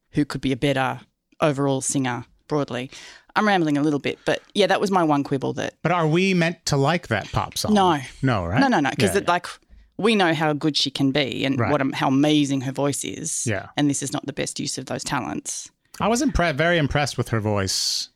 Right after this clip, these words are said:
Speaker 1: Mm.
Speaker 2: I don't know if those Lady Gaga, I mean, Lady Gaga songs tend to have a lot, seem to have a lot of filters on them, and they're very poppy, and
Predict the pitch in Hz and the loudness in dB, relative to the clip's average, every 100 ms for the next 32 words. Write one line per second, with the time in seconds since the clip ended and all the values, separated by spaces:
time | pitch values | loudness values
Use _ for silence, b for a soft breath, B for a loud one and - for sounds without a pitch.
0 | _ _ - 131 - 139 180 170 135 113 | _ _ -8 -6 -2 -2 0 2 2 2
1 | - 113 110 113 104 110 117 104 - 123 | 2 0 2 0 0 0 0 -2 0 0
2 | 131 135 139 147 143 127 135 110 107 98 | 0 -2 -2 0 0 0 -2 -2 -4 -4
3 | - - - 110 101 104 98 98 101 - | -8 -10 -4 -2 0 -2 -2 -2 -2 -4
4 | - 123 107 101 101 98 92 92 - _ | -2 -2 0 -2 -2 -2 -4 -6 -14 _
5 | _ - 135 131 127 117 120 120 123 120 | _ -6 -4 -2 0 2 2 2 2 0
6 | 101 90 85 - _ _ _ - 117 110 | -2 -2 -6 -10 _ _ _ -4 -2 0
7 | - 110 120 107 101 95 | 0 -2 0 0 0 -4